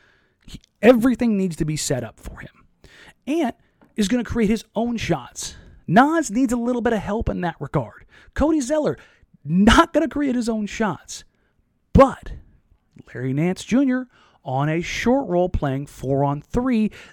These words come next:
that takes that creation burden away. In that respect, offensively, that is where I like this move. Defensively, it speaks for itself.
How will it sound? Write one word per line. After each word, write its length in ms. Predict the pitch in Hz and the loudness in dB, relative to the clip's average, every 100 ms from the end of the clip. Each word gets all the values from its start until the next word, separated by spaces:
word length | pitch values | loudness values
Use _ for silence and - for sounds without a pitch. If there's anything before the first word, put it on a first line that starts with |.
| - | -18
that 480 | 131 190 269 - | 0 2 2 -2
takes 260 | - 226 214 | -4 -4 -4
that 140 | - | -10
creation 500 | - 185 156 156 151 | -6 -4 -2 -4 -4
burden 300 | 135 127 117 | -6 -8 -8
away. 280 | 117 117 - _ - | -12 -14 -20 _ -6
In 220 | 170 165 | -2 0
that 260 | 139 165 - | 0 -2 -4
respect, 520 | 262 - - 180 185 - | -10 -10 -6 -6 -6 -6
offensively, 840 | 156 151 - 247 - 127 110 120 180 _ _ _ _ _ | -6 -6 -6 -6 -6 -8 -8 -10 -12 _ _ _ _ _
that 200 | - 214 | 2 2
is 120 | 254 202 | 2 -4
where 200 | 185 170 | -2 -2
I 80 | |
like 260 | 147 135 127 | -2 -6 -8
this 180 | - - | -12 -14
move. 300 | - - - _ _ _ _ _ _ | -16 -20 -20 _ _ _ _ _ _
Defensively, 640 | - 156 240 262 254 240 220 | -8 -4 -4 -2 -2 -2 -2
it 140 | 185 | -4
speaks 240 | - 160 - | -4 -4 -4
for 140 | 123 | -10
itself. 360 | - - - | -8 -10 -10